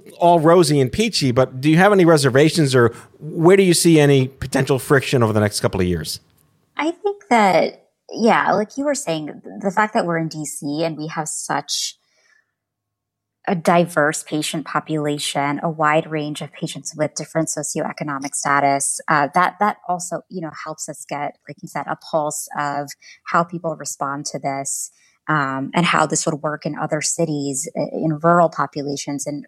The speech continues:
Speaker 2: urban, dense populations. My concern is,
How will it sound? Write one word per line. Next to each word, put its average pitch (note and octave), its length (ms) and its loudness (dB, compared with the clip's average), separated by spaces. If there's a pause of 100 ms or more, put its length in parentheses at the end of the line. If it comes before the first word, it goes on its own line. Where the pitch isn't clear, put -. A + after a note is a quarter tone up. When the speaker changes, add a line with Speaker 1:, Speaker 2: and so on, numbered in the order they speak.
Speaker 2:
urban, D3 440 -6
dense D3 300 -6
populations. C#3 840 -10 (420)
My A#3+ 200 2
concern D#3+ 720 2
is, D3 580 -2